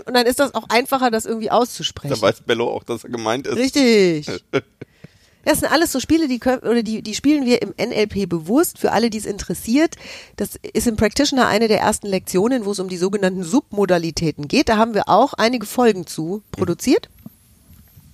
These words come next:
Speaker 1: Die findest du so um die hundertsiebziger rum.
Speaker 2: Mhm.
Speaker 1: Das, ähm, nur, ne, weil, weil wir ja auch sehr viele N-L-Pler haben, die uns zuhören.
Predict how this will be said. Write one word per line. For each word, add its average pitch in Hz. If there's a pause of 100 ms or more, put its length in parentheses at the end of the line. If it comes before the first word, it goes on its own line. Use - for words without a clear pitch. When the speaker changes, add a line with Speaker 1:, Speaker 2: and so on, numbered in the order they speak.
(300)
Speaker 1:
Die 196
findest 208
du 196
so 180
um 185
die 185
hundertsiebziger 180
rum. 147 (140)
Speaker 2:
Mhm. 110 (1400)
Speaker 1:
Das, - (240)
ähm, 208 (800)
nur, 202
ne, 196
weil, 175
weil 185
wir 202
ja -
auch -
sehr 190
viele 190
N-L-Pler 190
haben, 170
die 170
uns 160
zuhören. 185